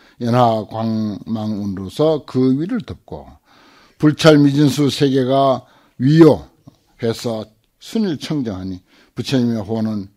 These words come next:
미간광 변조시다. 그래놓고 이제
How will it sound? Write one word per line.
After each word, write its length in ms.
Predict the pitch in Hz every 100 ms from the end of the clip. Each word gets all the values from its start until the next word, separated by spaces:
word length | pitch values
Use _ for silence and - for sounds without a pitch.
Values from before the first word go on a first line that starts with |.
| -
미간광 1200 | 110 123 147 147 151 151 143 127 123 131 127 127 -
변조시다. 720 | - 101 95 113 143 - 87 - - - _ _ _ _ _ _ _ _ _ _ -
그래놓고 460 | 156 143 131 135
이제 260 | 117 120